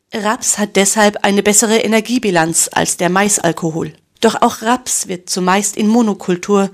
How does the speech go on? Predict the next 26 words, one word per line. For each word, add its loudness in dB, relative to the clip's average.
mit -2
Hilfe 0
von -2
Kunstdünger 0
und -4
Pestiziden -4
angebaut. -2
Auch -4
Raps -2
ist -6
ein 0
Klimaschädling -2
zur 0
Rettung -2
des -2
Klimas. 0
Und -8
in -6
Deutschland 0
werden 4
die 0
Bauern -2
nachlässiger -2
bei 0
abwechslungsreichen -2
Fruchtfolgen -2